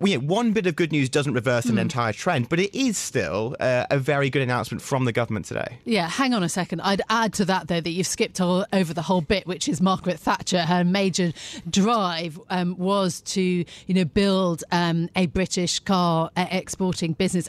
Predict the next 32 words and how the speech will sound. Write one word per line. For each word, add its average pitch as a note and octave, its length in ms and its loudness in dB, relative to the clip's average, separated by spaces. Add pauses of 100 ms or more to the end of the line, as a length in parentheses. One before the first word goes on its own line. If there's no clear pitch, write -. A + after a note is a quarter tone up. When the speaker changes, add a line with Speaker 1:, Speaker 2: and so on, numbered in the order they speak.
Speaker 2:
and G3 380 0
that G3+ 180 0
was F3 120 0
immensely G3 520 0
successful. E3+ 800 -4
And E3+ 200 -2 (260)
pre-Brexit, F#3+ 720 0
you F3+ 80 -2
know, F3 160 0
we F#3+ 80 0
were F#3+ 100 0
churning G#3+ 380 -2
out, F3 220 -4 (400)
I - 40 -14
mean, D#3+ 160 -4
a D#3 60 -2
million, A#3+ 360 2
two A3+ 220 0
million B3+ 260 0
vehicles B3 440 -4
a A#3+ 40 0
year. C#4 220 0
It F3+ 120 -2
was, E3 280 -6 (100)
you G3+ 180 -2
know, D#3+ 120 -4
a F3+ 60 0
very, G#3 360 0
very F3 180 -4
significant E3+ 580 -6
player, E3 340 -2 (340)
um, E3+ 400 -2